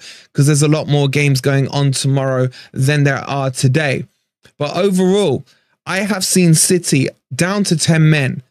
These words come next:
and still dominate the play, still dominate possession and still score goals. And they weren't able to do that against Forest in that second half.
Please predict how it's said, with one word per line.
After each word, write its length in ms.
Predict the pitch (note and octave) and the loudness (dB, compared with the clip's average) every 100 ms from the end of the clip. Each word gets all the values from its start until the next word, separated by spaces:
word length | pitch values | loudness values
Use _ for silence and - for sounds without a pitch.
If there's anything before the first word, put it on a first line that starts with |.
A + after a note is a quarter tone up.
| _ _ | _ _
and 120 | C#3+ C#3+ | -2 0
still 280 | - G#3+ | 0 0
dominate 520 | G3+ F#3+ E3 D#3 C3+ B2 | 0 0 2 2 0 -2
the 80 | |
play, 360 | B2+ - B2+ B2+ - - | -4 -2 -2 -2 -6 -12
still 260 | - G#3 | -2 0
dominate 460 | G3 G#3 G3 E3+ - | 0 0 2 0 0
possession 520 | D3+ D#3 D3+ - C3+ | 2 2 2 0 0
and 140 | C#3 | 0
still 340 | C3 - D#3+ D#3 | 0 0 2 2
score 420 | - - C#3+ C3 | 0 0 0 0
goals. 500 | B2 E3 B2+ C3+ - _ _ - | 0 -2 -4 -8 -12 _ _ -4
And 100 | D#3 | 0
they 80 | |
weren't 380 | F#3 D3+ G3+ F#3 | 2 2 0 -2
able 320 | E3+ D#3+ D#3+ | 0 2 2
to 160 | D#3 D3 | 2 0
do 260 | C3 E3 E3 | 2 2 2
that 300 | C3 - - _ | 0 -4 -12 _
against 460 | - C3 C#3 C3+ - | -4 0 0 -2 -4
Forest 440 | - C#3+ C3 B2+ | -4 -2 0 -2
in 160 | - C3 | 0 0
that 160 | C3 - | 0 -2
second 420 | - C3 - A#2+ | -4 -4 -2 -4
half. 400 | B2 D3+ - - | -2 -6 -6 -16